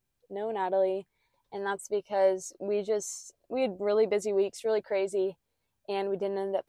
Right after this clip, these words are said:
filming a podcast at all, or recording one. So, um, yeah, nothing was supposed to come out today, but, um, I was actually, I preached a sermon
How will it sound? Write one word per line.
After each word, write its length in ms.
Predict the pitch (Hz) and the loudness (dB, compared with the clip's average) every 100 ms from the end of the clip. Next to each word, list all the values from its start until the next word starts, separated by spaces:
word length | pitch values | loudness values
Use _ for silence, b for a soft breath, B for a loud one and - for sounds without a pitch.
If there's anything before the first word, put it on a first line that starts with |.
| _ | _
filming 260 | 190 196 208 | -6 -4 -6
a 60 | |
podcast 540 | 202 196 190 202 190 - | -4 -4 -2 -4 -4 -4
at 80 | 175 | -2
all, 260 | 185 254 - | -2 -2 -6
or 140 | - 196 | -2 -2
recording 360 | 190 185 202 | 0 -2 -2
one. 200 | 233 277 269 _ _ _ _ _ _ _ | -4 -6 -10 _ _ _ _ _ _ _
So, 540 | - 247 220 226 226 233 _ _ _ _ _ _ _ _ | -2 4 6 6 4 0 _ _ _ _ _ _ _ _
um, 380 | 254 240 247 233 - | 4 6 6 4 6
yeah, 180 | 254 214 | 10 12
nothing 320 | 214 254 349 | 12 10 6
was 100 | 320 | 8
supposed 220 | 294 262 | 8 8
to 80 | 262 | 6
come 180 | 226 214 | 2 2
out 140 | 214 | 2
today, 360 | 269 294 302 285 _ _ _ _ _ | 4 4 4 -2 _ _ _ _ _
but, 600 | 220 190 330 220 262 - - _ _ _ | -2 6 10 10 6 0 -14 _ _ _
um, 640 | 233 220 214 208 202 202 196 _ _ | 6 6 6 2 -2 -4 -8 _ _
I 100 | 220 | 2
was 160 | 220 233 | 4 4
actually, 560 | 233 - - 233 220 208 | 2 2 2 4 6 4
I 140 | 208 | -2
preached 340 | - 240 - | -2 -4 -2
a 60 | 233 | -4
sermon 640 | - 190 196 226 240 233 | 0 0 0 0 0 -4